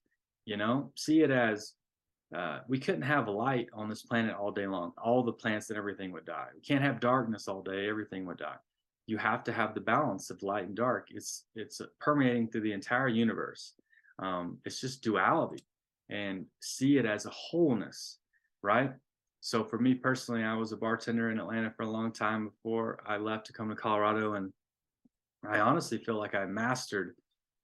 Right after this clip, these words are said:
the darkness first. I mastered what was fake,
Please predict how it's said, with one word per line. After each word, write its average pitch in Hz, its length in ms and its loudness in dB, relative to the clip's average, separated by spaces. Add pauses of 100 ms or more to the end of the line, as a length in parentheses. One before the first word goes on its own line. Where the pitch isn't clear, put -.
the 104 60 2
darkness 113 480 4
first. 123 520 -2 (360)
I 104 140 -2
mastered 117 560 0
what 120 120 0
was - 240 -10
fake, 107 300 -4